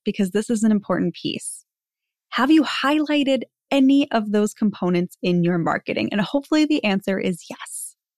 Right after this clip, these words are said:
But do people know this about you? If you're sitting down and you are creating this list of all these things that make you amazing and make you wonderful and make people want to choose you,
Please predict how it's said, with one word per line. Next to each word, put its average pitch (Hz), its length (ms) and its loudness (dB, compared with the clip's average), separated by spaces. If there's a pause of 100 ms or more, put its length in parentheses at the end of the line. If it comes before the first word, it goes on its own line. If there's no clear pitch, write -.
(380)
But 240 140 2
do 269 120 4
people 302 420 2
know 262 480 6
this - 240 -2
about - 400 -4
you? - 160 -4
If - 140 -4
you're 254 120 2
sitting 277 280 2
down 254 200 2
and 220 100 4
you 208 140 2
are 226 100 0
creating 208 400 0
this 180 180 -4
list 208 380 -2
of 190 120 -2
all 190 180 0
these 208 180 -2
things 190 280 -2
that 175 140 -2
make 180 220 -2
you 185 100 0
amazing 180 420 0
and 180 100 0
make 175 180 -2
you 180 100 -2
wonderful 208 440 0
and 185 120 2
make 180 160 -4
people 185 220 -2
want 180 160 0
to 170 60 -2
choose 175 320 -2
you, 220 420 2